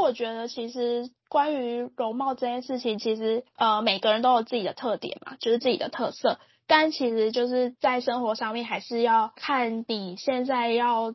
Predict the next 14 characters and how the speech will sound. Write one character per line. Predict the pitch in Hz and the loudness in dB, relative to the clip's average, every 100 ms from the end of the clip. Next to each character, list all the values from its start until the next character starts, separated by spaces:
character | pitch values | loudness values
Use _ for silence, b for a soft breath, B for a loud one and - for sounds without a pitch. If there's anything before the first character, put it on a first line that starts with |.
| - | -4
做 | 302 277 | 4 4
的 | 226 | 4
事 | 269 | 0
情 | 247 214 | -2 -2
跟 | 226 240 | -2 -2
你 | |
要 | 202 233 | -2 -2
去 | - 262 | 2 2
的 | 196 | 2
场 | - - - | 0 -6 -6
合 | 233 - | -6 -4
去 | - 247 254 B _ | 2 2 2 B _
搭 | 233 214 | 2 2
配 | 220 277 233 202 | 2 -2 -2 -4